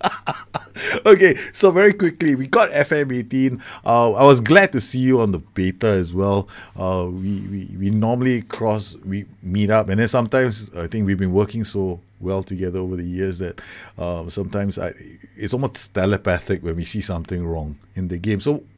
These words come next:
if you were to look at F M eighteen, the game right now, as it is, what's your pet like and pet peeve?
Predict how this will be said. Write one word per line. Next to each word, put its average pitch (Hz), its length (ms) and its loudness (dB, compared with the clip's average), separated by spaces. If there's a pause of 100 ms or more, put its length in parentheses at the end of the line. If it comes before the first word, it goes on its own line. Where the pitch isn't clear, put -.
(120)
if 170 140 2
you 233 120 2
were 208 120 8
to 123 160 -4 (260)
look 143 220 0
at 92 80 0
F 90 160 -2
M 98 160 -2
eighteen, 87 320 -6
the 92 100 -4
game 107 320 2
right 92 140 -2
now, 80 260 -8
as 107 180 0
it 92 120 -2
is, 78 220 -8 (380)
what's 175 180 0
your 127 100 4
pet 110 300 -2
like 98 240 0
and 78 180 -10
pet - 220 -10
peeve? - 280 -12